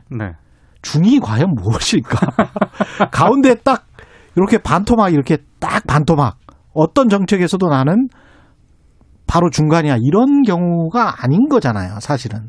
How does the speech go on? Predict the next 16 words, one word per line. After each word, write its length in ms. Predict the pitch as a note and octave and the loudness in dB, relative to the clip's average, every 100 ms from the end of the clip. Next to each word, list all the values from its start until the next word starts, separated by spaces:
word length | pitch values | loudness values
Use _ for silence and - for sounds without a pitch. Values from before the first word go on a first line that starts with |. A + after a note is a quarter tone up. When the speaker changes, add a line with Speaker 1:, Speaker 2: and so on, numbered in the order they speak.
| A2+ | -16
Speaker 1:
그런 720 | - C3 F3+ G3 G3+ F#3+ F3+ | -6 -2 0 0 0 -2 -4
중도층이라기보다는 1300 | - D3 D#3+ D3+ E3 D3+ B2+ A#2 - A#2 G#2+ A#2 B2 | -6 -6 -6 -6 -6 -4 -4 -6 -8 -8 -6 -4 -4
Speaker 2:
예. 440 | D#3 C3+ G2 E2+ F2+ | -2 -2 -2 -6 -10
Speaker 1:
항상 300 | - G3 G3 - | -6 -4 -4 -8
투표를 420 | - - A#3+ D#3+ | -8 -4 -2 0
할 140 | G#3+ - | -4 -2
때, 320 | D3+ D3 E2+ C3 | -4 -4 -6 -4
Speaker 2:
예. 300 | A#2 A#2 D#3 _ _ _ C3 | -2 -4 -8 _ _ _ -8
Speaker 1:
어, 100 | A#2+ B2 - - | -8 -10 -16 -4
흔히 240 | D4 D4+ | -2 0
말해서 460 | F#3 A2 G2+ G#2 F2+ | 0 -2 -6 -10 -6
민주당 440 | A2+ A3+ A#3+ G3+ | -2 0 0 -2
Speaker 2:
예. 40 | D#3+ | -2
Speaker 1:
지지자하고 600 | C3 B2+ A#2 A2 A#2 B2+ - | -8 -8 -6 -8 -8 -12 -6
국민의힘 560 | E3+ A3 G3+ E3+ C#3 | -2 0 0 -2 -6
지지자라든가 880 | A#2+ A2 G#2+ G#2 G2 G2 F#2+ G2+ E2+ | -10 -10 -8 -8 -8 -10 -8 -8 -10